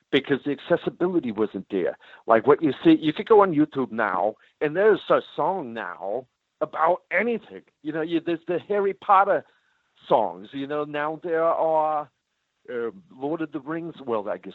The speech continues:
there were always Lord of the Rings songs, right? Uh, based on the, the books. But the, you know, the, there'll be now,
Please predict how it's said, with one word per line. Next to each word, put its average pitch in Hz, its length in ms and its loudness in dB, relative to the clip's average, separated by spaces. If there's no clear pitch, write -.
there 95 80 -10
were 87 140 -4
always 87 320 -6
Lord 82 180 -8
of 73 80 -12
the - 140 -10
Rings 85 260 -12
songs, - 200 -12
right? 85 380 0
Uh, 101 300 6
based 101 280 2
on 87 120 -4
the, 82 140 -6
the 104 60 2
books. - 340 4
But 139 180 6
the, 123 360 8
you 175 100 -4
know, 127 140 0
the, 131 300 2
there'll 127 160 0
be 120 320 -8
now, 127 560 0